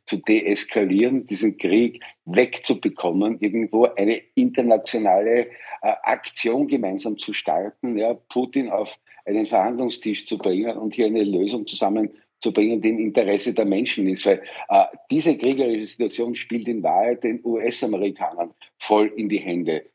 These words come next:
Ja, sie verkaufen jetzt ihr U-S-Fracking-Gas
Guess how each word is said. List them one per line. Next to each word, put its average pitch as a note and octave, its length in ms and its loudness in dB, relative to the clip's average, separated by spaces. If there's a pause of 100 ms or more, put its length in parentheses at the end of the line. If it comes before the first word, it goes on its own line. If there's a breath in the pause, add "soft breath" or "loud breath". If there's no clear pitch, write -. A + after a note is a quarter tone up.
Ja, A#2+ 200 4
sie A#2+ 180 -4
verkaufen A2 560 0
jetzt G#2+ 280 0
ihr G#2 320 -2
U-S-Fracking-Gas A#2+ 1300 0